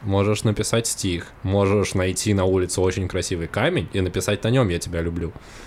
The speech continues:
И это же просто разные проявления одних и тех же чувств человеку. И чем больше ты проявлений этих находишь, и экспериментируешь, и приносишь его... Ну, короче, романтика для меня,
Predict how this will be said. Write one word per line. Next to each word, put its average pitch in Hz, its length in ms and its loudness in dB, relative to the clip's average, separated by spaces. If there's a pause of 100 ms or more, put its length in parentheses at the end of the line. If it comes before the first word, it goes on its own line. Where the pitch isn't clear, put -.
(400)
И 90 420 2
это 101 180 0
же 98 100 2
просто 98 640 0
разные 101 420 2
проявления 104 600 0
одних 92 300 0
и - 20 -4
тех 123 180 2
же 110 120 -2
чувств - 260 -2
человеку. 101 580 -2
И 92 80 -6
чем 101 200 -2
больше 104 300 2
ты 92 80 -2
проявлений 90 560 0
этих - 260 -8
находишь, 139 640 0 (200)
и 92 380 0
экспериментируешь, 90 1080 0
и 90 480 -2
приносишь 104 560 2
его... 95 200 -2
Ну, 135 160 4
короче, 117 480 2
романтика 113 760 0 (120)
для 95 100 -2
меня, 92 320 -2